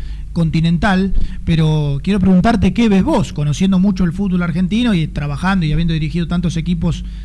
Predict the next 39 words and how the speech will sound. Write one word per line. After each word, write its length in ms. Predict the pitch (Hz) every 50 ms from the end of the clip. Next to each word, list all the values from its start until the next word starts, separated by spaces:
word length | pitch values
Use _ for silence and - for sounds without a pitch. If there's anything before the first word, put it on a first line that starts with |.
| - - - -
a 120 | 139 147
lo 60 | 151
largo 220 | 156 170 175 170 165
de 60 | 160
tu 120 | 147 170
carrera 280 | 151 170 170 175 185 175
en 60 | 160
el 60 | 156
fútbol 220 | - 175 180 175 175
boliviano. 340 | 175 175 180 196 226 233 202
Bueno, 260 | 196 185 175 156 - - - - - - - - -
¿qué 160 | - 226 226
tiene 300 | 180 - 226 240 247 226
el 80 | 202 180
fútbol 240 | - 233 226 208 196
boliviano 480 | 190 196 190 196 208 233 226 214 214
hoy 220 | 220 240 262 285 311 -
y 120 | 190 -
cómo 280 | - 214 226 240 226 170
está 220 | - - 220 208
puntualmente? 640 | 202 196 185 175 - 208 208 196 214 233 226 180 185
¿Cómo 240 | 170 190 185 185 185
ves 180 | 208 - -
a, 220 | 175 156 147 143 143
a 80 | 160
tu 100 | - 170
equipo, 320 | 160 - 214 220 175 - 170
a 80 | 160
Guavirá, 440 | 156 156 160 156 165 170 196 220 196
pensándolo 580 | 180 160 156 - - 180 175 160 165 175 190 175
a 40 |
la 120 | 165 156 165
hora 140 | 180 170 156
de, 200 | 147 143 139 135
de 120 | 139 151
competir 400 | - 165 151 - 170 160 180 180
con 120 | 170 160
el 80 | 160 180
resto? 300 | 214 202 - - - -